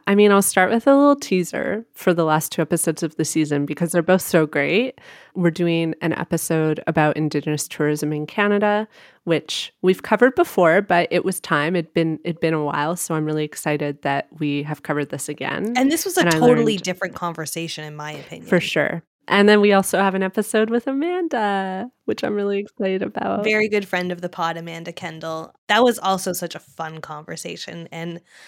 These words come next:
Speaker 2: uh,
Speaker 1: She's the type of person that I can imagine meeting in a hostel dorm room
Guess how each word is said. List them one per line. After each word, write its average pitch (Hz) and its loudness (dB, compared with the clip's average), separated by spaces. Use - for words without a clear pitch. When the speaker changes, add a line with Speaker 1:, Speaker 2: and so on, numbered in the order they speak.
Speaker 2:
uh, 277 4
Speaker 1:
She's 233 0
the 247 2
type 254 4
of 262 4
person 226 2
that 196 2
I 190 2
can 190 0
imagine 175 -2
meeting 175 -4
in 170 0
a 165 0
hostel 175 0
dorm 156 -2
room 220 -4